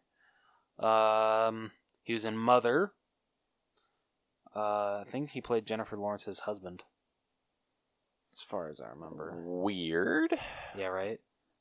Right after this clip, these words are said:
Speaker 1: Uh, and then he was, uh, the, I think the villain in, uh, Skyfall. So James Bond.
Speaker 2: I don't think I've seen that.
Speaker 1: I haven't either, but his, n-, uh, his name was Silva.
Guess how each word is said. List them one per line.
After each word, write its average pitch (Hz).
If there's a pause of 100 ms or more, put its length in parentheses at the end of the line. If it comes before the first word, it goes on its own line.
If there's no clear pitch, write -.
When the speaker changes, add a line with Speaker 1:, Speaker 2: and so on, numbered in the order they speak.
(140)
Speaker 1:
Uh, 113
and 113
then 113
he 123
was, 120
uh, 107 (120)
the, 110
I 107
think 170
the 110
villain 101 (520)
in, 107
uh, 101
Skyfall. - (920)
So 98
James 113
Bond. 85 (1700)
Speaker 2:
I 110
don't 123
think 127
I've 104
seen 85
that. -
Speaker 1:
I 113
haven't 104
either, 95
but 98
his, 104
n-, 104
uh, 110
his 101
name 98
was -
Silva. 90